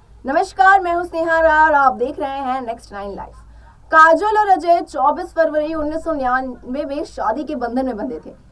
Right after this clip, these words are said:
अजय जहां शांत स्वभाव के थे, तो वहीं काजोल बहुत ही चुलबुली थी, लेकिन दोनों की जोड़ी made for each other है। आज भी बॉलीवुड में इनके प्यार की मिसाल दी जाती है, लेकिन इस रिपोर्ट में हम आपको बताएंगे कि इनकी लाइफ का वो किस्सा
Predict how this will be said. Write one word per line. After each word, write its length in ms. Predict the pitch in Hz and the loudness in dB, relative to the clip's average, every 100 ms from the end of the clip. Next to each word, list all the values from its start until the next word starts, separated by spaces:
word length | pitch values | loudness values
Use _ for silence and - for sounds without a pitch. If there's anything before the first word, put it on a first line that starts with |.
| - - | -20 -10
अजय 300 | 208 220 233 | -6 -4 -4
जहां 320 | 214 - 233 254 | -2 -2 -2 -4
शांत 360 | - 214 254 | -6 -6 -4
स्वभाव 340 | 311 277 277 285 | -2 2 4 2
के 140 | 320 | -4
थे, 240 | 311 302 330 | -6 -4 -2
तो 160 | 320 | -2
वहीं 260 | 311 320 320 | 0 -2 -4
काजोल 520 | - 294 294 294 302 | 2 4 4 2 -2
बहुत 360 | 262 294 294 311 | 2 2 0 -4
ही 80 | |
चुलबुली 460 | 294 277 262 262 262 | -8 -8 -4 -4 -4
थी, 140 | - - - - - - | -8 -16 -20 -20 -20 -8
लेकिन 480 | 370 403 403 415 415 | -4 -2 -2 -2 0
दोनों 340 | 370 381 381 392 | 2 4 4 4
की 140 | 392 | 2
जोड़ी 440 | 311 349 349 370 349 | -2 -2 -2 -2 -2
made 280 | 320 339 | 0 -2
for 240 | - 320 330 | 2 4 6
each 180 | 320 311 | 2 -2
other 220 | 277 285 | -2 -2
है। 200 | - - _ - | -6 -14 _ -8
आज 260 | 208 254 226 | -2 -2 -4
भी 140 | 240 | -8
बॉलीवुड 640 | 226 208 220 262 285 294 277 | -8 -4 -2 -2 -4 -4 -4
में 160 | 277 | -6
इनके 240 | 285 269 294 | -6 -8 -10
प्यार 360 | - 240 269 | -6 0 0
की 160 | 285 294 | -2 -8
मिसाल 400 | 262 233 240 247 | -8 -4 -2 -2
दी 100 | 220 | -6
जाती 280 | 180 160 - | -10 -12 -14
है, 180 | - - _ - - - - | -18 -20 _ -20 -20 -20 -12
लेकिन 240 | 349 381 | -8 -6
इस 160 | 403 392 | -6 -6
रिपोर्ट 320 | 349 370 381 | -2 2 4
में 60 | 392 | 4
हम 80 | 392 | 6
आपको 280 | 359 359 359 | 4 2 2
बताएंगे 580 | 330 330 320 349 330 339 | 2 4 0 -2 -6 -8
कि 120 | 359 | -8
इनकी 260 | 330 311 | -8 -6
लाइफ 340 | 311 254 262 - | -4 -2 -2 -2
का 140 | 330 | -2
वो 240 | 277 247 302 | -2 -2 -6
किस्सा 480 | 277 - 226 262 | -8 -6 -2 -2